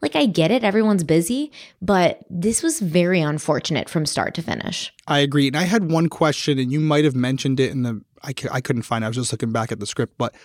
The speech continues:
Speaker 2: how old was Maya at the time when she was first brought to the doctors, and how old is she now?
Speaker 1: Oh, so when she was first brought in, she was ten.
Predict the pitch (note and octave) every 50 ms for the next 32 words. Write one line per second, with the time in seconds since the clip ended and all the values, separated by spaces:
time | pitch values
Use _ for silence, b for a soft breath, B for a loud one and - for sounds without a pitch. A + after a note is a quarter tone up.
0 | b b b - - E3 F3 G#3 A3+ A3+ G#3+ F#3+ G3 F3 C#3+ D3 D3 C#3+ C3+ C3
1 | C3 B2+ C3 D3+ D#3+ _ _ _ _ _ _ _ _ _ _ - - - - B2
2 | - - C#3 B2+ C3 C3+ C3 A#2 - - B2+ A#2 - - C3 B2 - - - A#2+
3 | A#2 - - B2 A#2+ A2+ A#2 A2+ A2 - B2+ A2+ A2 G2+ - - C3+ C#3 C#3 B2+
4 | B2+ B2 A#2 - - B2 A2+ A2 G2+ G2+ - _ _ _ _ _ - - F#3+ F#3
5 | E3+ E3 E3+ F3 E3+ - - - - F#3 E3+ E3 D#3+ E3 E3+ E3 E3 D#3+ D#3+ D#3+
6 | - - F#3+ F3 E3+ E3 E3 - - - - - F3+ G3 F#3+ - - F3+ - F3
7 | D#3+ D#3+ D#3+ D#3 D#3 D3+ - - D3+ D3+ C#3+ - - - - - - - D3 C3+
8 | - - - - D#3